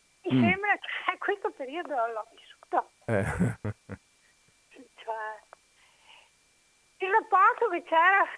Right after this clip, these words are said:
Speaker 1: con le persone era totalmente diverso.
Speaker 2: Mm.
Speaker 1: Eh, proprio era un mondo completamente diverso.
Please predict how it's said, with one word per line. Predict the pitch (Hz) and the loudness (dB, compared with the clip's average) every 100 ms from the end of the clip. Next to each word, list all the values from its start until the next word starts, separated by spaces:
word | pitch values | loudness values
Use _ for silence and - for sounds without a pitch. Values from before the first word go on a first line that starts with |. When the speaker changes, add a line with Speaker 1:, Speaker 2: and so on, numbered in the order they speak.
| - | -14
Speaker 1:
con | - 339 | -8 -8
le | 302 330 | -6 -8
persone | 302 269 - - 311 349 359 254 220 226 | -8 -10 -12 -6 -4 -2 -4 -4 -4 -4
era | 247 233 | -4 -6
totalmente | 285 254 269 247 240 240 247 233 | -10 -6 -6 -6 -12 -12 -12 -12
diverso. | 220 214 208 214 - - 214 202 _ _ _ _ _ _ _ _ _ - _ _ 107 | -8 -6 -4 -6 -10 -20 -20 -20 _ _ _ _ _ _ _ _ _ -20 _ _ -8
Speaker 2:
Mm. | 107 90 _ - - _ _ _ _ _ | -6 -8 _ -20 -20 _ _ _ _ _
Speaker 1:
Eh, | - 494 247 | -14 -12 -6
proprio | 311 370 359 - 320 277 262 240 220 214 202 202 196 _ _ _ _ _ - - - - _ - | 0 0 -2 -8 -6 -6 -4 -6 -8 -12 -14 -20 _ _ _ _ _ _ -20 -20 -20 -20 _ -2
era | 508 605 466 | 2 4 2
un | |
mondo | 427 480 587 571 - | 0 0 0 -2 -2
completamente | 403 381 - 415 440 392 339 359 440 403 349 330 | -6 -8 -6 -8 -4 -4 -4 -8 -8 -6 -6 -6
diverso. | 285 262 233 220 - - - | -4 -2 0 -2 -8 -20 -20